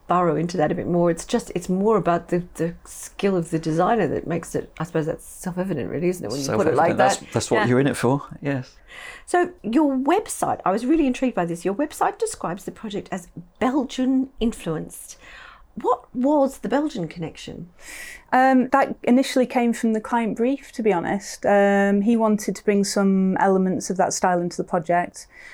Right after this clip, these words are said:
Speaker 3: and we were happy to oblige 'cause we love that style of interior design as
Speaker 1: What,
Speaker 3: well.
Speaker 1: what was his Belgian connection?
Speaker 3: Just a love of the style, yeah,
Speaker 2: Wow.
Speaker 3: absolutely.
Speaker 2: And, and what is Belgian style? I mean, Scandinavians cliched minimalism. What, what's Belgian? What's that
Speaker 3: So,
Speaker 2: mean?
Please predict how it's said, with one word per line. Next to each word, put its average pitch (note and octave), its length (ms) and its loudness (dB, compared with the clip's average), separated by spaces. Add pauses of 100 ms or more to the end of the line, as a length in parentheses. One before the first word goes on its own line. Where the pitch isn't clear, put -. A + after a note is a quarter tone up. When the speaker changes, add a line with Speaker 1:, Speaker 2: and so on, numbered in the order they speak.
(120)
Speaker 3:
and F#3+ 140 2
we F#3+ 120 4
were F#3 100 4
happy G3 300 0
to G3 180 0
oblige F#3+ 440 0
'cause G3 160 -2
we G3+ 120 4
love G3 180 4
that - 160 2
style F#3 200 2
of F3 60 -2
interior F#3+ 360 0
design F#3+ 320 -4
as G3 80 -2
Speaker 1:
What, B3 100 2
Speaker 3:
well. G#3+ 80 -4
Speaker 1:
what A#3 200 0
was A#3+ 160 -4
his C#4+ 200 0
Belgian E3 400 -4
connection? - 500 -10 (360)
Speaker 3:
Just B3+ 300 0
a A#3+ 40 6
love A3 220 2
of G3+ 140 0
the G3 80 0
style, G3+ 440 0 (180)
yeah, G#3+ 260 2
Speaker 2:
Wow. C3+ 240 -8 (100)
Speaker 3:
absolutely. G3+ 640 2 (100)
Speaker 2:
And, D3 220 -2
and D3 180 -2 (160)
what D#3+ 260 0
is D#3+ 240 -2 (340)
Belgian A2+ 360 -2
style? A2+ 320 -2
I - 20 -4
mean, A#2+ 140 -6
Scandinavians A#2+ 960 -4
cliched A#2 460 -2
minimalism. A2+ 600 -2
What, C3 300 -6
what's - 200 -6
Belgian? - 560 -2
What's - 240 -6
that - 60 0
Speaker 3:
So, F4+ 140 6
Speaker 2:
mean? E4+ 260 4